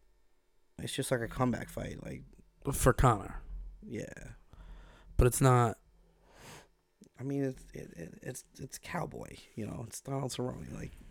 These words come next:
Speaker 2: What? You're, you're, you're throwing up hand signs. I have no idea what you're talking about.
Speaker 1: I mean,
Speaker 2: Donald
Speaker 1: if,
Speaker 2: Cer-,
Speaker 1: if,
Speaker 2: is
Speaker 1: if,
Speaker 2: Donald
Speaker 1: if,
Speaker 2: Cerrone
Speaker 1: if,
Speaker 2: top ten?
Speaker 1: first of all, if Conor never left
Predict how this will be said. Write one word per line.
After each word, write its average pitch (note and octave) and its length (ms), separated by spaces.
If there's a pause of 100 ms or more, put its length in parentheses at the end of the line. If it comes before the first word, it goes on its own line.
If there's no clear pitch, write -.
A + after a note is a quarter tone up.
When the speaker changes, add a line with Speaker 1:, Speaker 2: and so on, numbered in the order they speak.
(2750)
Speaker 2:
What? D#3 280 (220)
You're, C3 180
you're, C3 260
you're B2 120
throwing C#3+ 300
up C3 120
hand C#3+ 260
signs. A#2+ 280
I B2 40
have A#2+ 100
no B2+ 140
idea B2 160
what A#2+ 60
you're A#2 80
talking B2 300
about. G2+ 140 (1200)
Speaker 1:
I B2+ 60
mean, C#3+ 440 (500)
Speaker 2:
Donald F3 300
Speaker 1:
if, - 40
Speaker 2:
Cer-, E3 160
Speaker 1:
if, F3 120
Speaker 2:
is D3+ 80
Speaker 1:
if, E3 60
Speaker 2:
Donald E3 260
Speaker 1:
if, - 80
Speaker 2:
Cerrone E3+ 240
Speaker 1:
if, D#3+ 80
Speaker 2:
top D3+ 200
ten? E3 260 (120)
Speaker 1:
first E3 260
of C#3 120
all, B2 380 (600)
if - 240 (280)
Conor D3+ 640
never B2+ 340
left B2+ 440